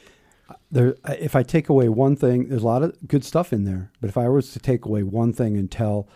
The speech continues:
the candidates, it would be, "Look, there've been a lot of people working on these issues for a long time. Put them in a,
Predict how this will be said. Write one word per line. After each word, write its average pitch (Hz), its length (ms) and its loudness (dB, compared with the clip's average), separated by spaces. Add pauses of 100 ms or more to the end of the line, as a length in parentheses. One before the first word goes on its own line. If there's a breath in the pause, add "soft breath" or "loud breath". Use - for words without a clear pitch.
(220 soft breath)
the - 80 -6
candidates, 104 760 -4 (200)
it 120 140 -2
would 120 180 -4
be, 104 260 -2 (640 soft breath)
"Look, 117 260 0 (420)
there've 113 220 -4
been 123 140 2
a 117 80 0
lot 110 200 0
of 107 80 -4
people 107 440 -6 (200)
working 127 340 -2
on 107 120 -2
these 101 200 -6
issues 101 320 -8
for 104 260 -8
a 107 80 -10
long 101 280 -4
time. 98 380 -8 (460)
Put - 160 -2
them 127 200 2
in 107 80 0
a, 95 60 -8